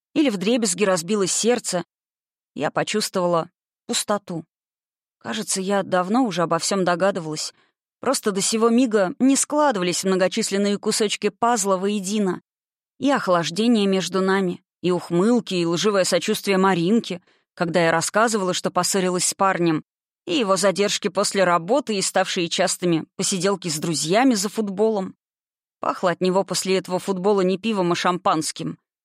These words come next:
И то, что он совсем перестал ценить мою выпечку, и попытки порадовать его чем-то вкусным.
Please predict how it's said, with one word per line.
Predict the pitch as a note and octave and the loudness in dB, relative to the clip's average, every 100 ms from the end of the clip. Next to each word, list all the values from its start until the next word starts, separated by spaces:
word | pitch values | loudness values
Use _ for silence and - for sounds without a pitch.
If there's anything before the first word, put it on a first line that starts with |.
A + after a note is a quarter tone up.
| _ _ | _ _
И | E3+ | -6
то, | F#3 | -4
что | E3+ - | -2 0
он | F3 | 0
совсем | F3 F3+ G#3+ | 0 0 -2
перестал | F#3+ F3 - F#3 F3+ | -2 -4 0 0 0
ценить | F#3 F#3 F3+ | 0 0 0
мою | F3+ F3 F3 | 0 2 2
выпечку, | F#3 A3+ F#3 - - E3+ _ _ _ _ | 0 -4 -6 -8 -8 -12 _ _ _ _
и | - | -8
попытки | - F3 A3 - F3+ | -4 -2 -4 -4 -8
порадовать | - F3 F#3 F#3 F3+ - | -4 -2 0 -2 -4 -6
его | F3+ F3 | -4 -4
чем-то | - E3+ E3 | -2 -2 -4
вкусным. | - - F3+ - F#3 F3+ | -8 -8 -8 -4 -4 -6